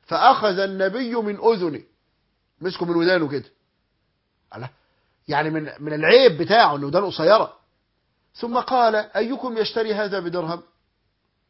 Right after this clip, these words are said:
لصح-، لأصحابه. قالوا: "والله يا رسول الله لو كان حيا ما اشتريناه، إنه أسك، فكيف قد مات؟" ده شيء منتن الآن، نشتريه بإيه ده؟ نشتريه ليه يعني؟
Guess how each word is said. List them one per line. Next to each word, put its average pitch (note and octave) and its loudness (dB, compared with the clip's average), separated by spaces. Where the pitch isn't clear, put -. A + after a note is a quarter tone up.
لصح-، D3+ -2
لأصحابه. E3 -4
قالوا: A3 6
"والله G#3+ 4
يا G#3+ 2
رسول G#3 -2
الله F#3+ 2
لو F3 2
كان G3 -4
حيا F#3 -2
ما E3+ -6
اشتريناه، C#3 -6
إنه F#3 -4
أسك، - -12
فكيف B3 -4
قد G#3 -4
مات؟" G#3+ -4
ده F3+ 0
شيء A#3+ -4
منتن G#3 -2
الآن، C#3 -6
نشتريه F#3+ -10
بإيه D#3+ -6
ده؟ C#3+ -6
نشتريه E3 -8
ليه D#3 -4
يعني؟ G2 -16